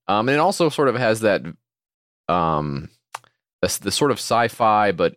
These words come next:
non-distinct sci-fi element to it, where there's some kind of gas floating around it at all times, um, like, like dry ice. Oh, speaking of which, I didn't even tell you this yet.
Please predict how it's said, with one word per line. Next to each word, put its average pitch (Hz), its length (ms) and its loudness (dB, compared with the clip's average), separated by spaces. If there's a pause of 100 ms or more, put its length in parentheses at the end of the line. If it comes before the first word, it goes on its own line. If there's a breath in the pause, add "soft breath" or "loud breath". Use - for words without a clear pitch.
non-distinct 107 920 -2
sci-fi 85 640 0
element 85 380 -4
to 90 160 -2
it, 73 80 0
where 87 140 0
there's 82 180 0
some 92 140 -6
kind 90 160 -2
of 73 100 -8
gas 76 340 0
floating 87 280 -2
around 85 200 0
it 82 80 2
at 80 60 2
all 78 180 0
times, 78 580 -4 (100)
um, 69 600 -4
like, - 240 -8 (120)
like 90 160 -2
dry 92 280 2 (140)
ice. 98 140 -4
Oh, 143 140 2
speaking 165 280 -2
of 101 60 -2
which, 87 240 0
I 92 60 2
didn't 127 120 0
even 98 140 -2
tell 107 160 0
you 92 100 0
this 73 200 -2
yet. 69 180 0